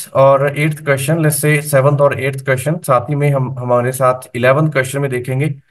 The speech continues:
फिर आपके दिमाग में आएगा, "इतने, अ, words मैं याद कैसे करूंगा?" मैं, मैं तो कहता हूं कि आप हर एक टाइम पर तीन से चार question solve करें,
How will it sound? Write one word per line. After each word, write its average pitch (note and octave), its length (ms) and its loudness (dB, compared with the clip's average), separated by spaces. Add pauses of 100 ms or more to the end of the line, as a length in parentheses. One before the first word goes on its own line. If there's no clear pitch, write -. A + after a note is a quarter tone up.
(240)
फिर E3+ 80 4
आपके E3 220 0
दिमाग D3+ 260 2
में E3 140 0
आएगा, E3 180 0
"इतने, D#3+ 380 -2 (140)
अ, C3 40 -2
words C3+ 400 2
मैं D#3 120 2
याद A2 320 0
कैसे C3 220 -2
करूंगा?" F#2+ 540 -4 (100)
मैं, C3 200 0
मैं C3+ 180 2
तो E3 100 0
कहता E3 220 -2
हूं E3+ 140 -2
कि E3 120 -2
आप D#3+ 200 2
हर C#3+ 180 2
एक D3+ 60 -4
टाइम C3+ 320 0
पर D#3 140 0
तीन C#3+ 260 -2
से D3+ 140 0
चार C#3 300 2
question C#3 360 -2
solve A#2+ 260 0
करें, G2 320 -4